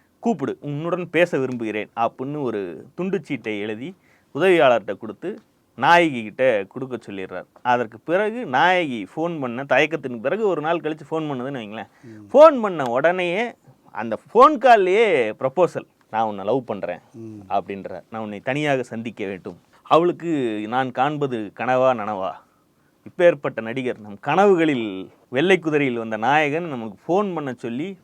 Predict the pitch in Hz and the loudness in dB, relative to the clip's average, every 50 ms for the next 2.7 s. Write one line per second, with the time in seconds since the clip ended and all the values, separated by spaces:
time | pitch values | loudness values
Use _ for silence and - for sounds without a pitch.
0 | _ - - 156 175 180 170 147 127 127 156 151 147 135 127 131 160 190 175 135 | _ -10 -6 -6 -4 -2 -2 -4 -2 -4 -6 -6 -6 -6 -6 -6 -6 -4 -2 0
1 | 117 147 175 165 180 175 156 151 151 139 123 123 131 127 123 - 120 110 107 110 | 0 0 0 -2 -4 -4 -2 -2 -2 -2 0 -2 -2 -2 -2 -6 -8 -6 -2 -2
2 | 107 98 107 117 95 - _ - 113 - 127 117 113 107 | -2 0 -2 -4 -6 -8 _ -18 -10 -4 -4 -4 -4 -4